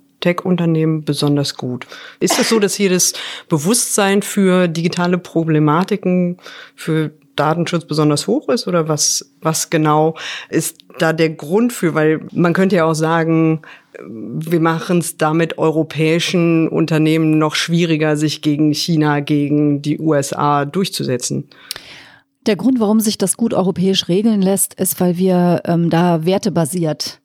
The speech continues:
Speaker 2: unterwegs sind. Also es ist einer der, eins der Felder, wo sich die europäischen Werte, ähm, mal gegen die amerikanischen und chinesischen durchsetzen. Und wenn man sich das mal durch den Kopf gehen lässt,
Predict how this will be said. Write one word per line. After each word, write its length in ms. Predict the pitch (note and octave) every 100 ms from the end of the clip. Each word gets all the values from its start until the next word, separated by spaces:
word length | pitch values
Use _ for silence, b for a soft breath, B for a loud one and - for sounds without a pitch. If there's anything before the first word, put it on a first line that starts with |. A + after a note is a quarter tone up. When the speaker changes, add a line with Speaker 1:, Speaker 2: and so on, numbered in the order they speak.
| _
Speaker 2:
unterwegs 600 | G#3 G#3+ F3+ E3 D3 -
sind. 240 | - C#3 -
Also 160 | E3+
es 100 | E3+
ist 220 | F#3+ G3+ -
einer 260 | F#3+ A3
der, 200 | F#3+ F#3+ - -
eins 260 | - G3+ G3
der 120 | G3+
Felder, 560 | F3+ F#3 F#3+ A#3 A#3 A#3+ B B B -
wo 120 | G3
sich 160 | F#3 -
die 100 | G3
europäischen 760 | E3+ F3 - G#3 A3 G3+ E3+
Werte, 680 | E3 F#3 G#3+ A#3 G#3+ G#3 G#3+ B B B _ -
ähm, 300 | F#3+ F#3 F3
mal 260 | F3+ F#3+
gegen 400 | F3+ F3+ G3+ F#3+
die 280 | F3 F3 E3+
amerikanischen 680 | F3+ E3+ - D#3 G3+ G#3 F3+
und 120 | F3
chinesischen 640 | - F3+ F3+ F#3 F3+ F#3
durchsetzen. 520 | F3 F#3 - B3+ - E3
Und 60 |
wenn 100 | E3+
man 160 | F3+ F3
sich 120 | F3
das 180 | F#3 -
mal 100 | F3+
durch 140 | E3+
den 120 | F#3 E3
Kopf 280 | - -
gehen 260 | - F3+ F3
lässt, 360 | D#3+ D#3+ -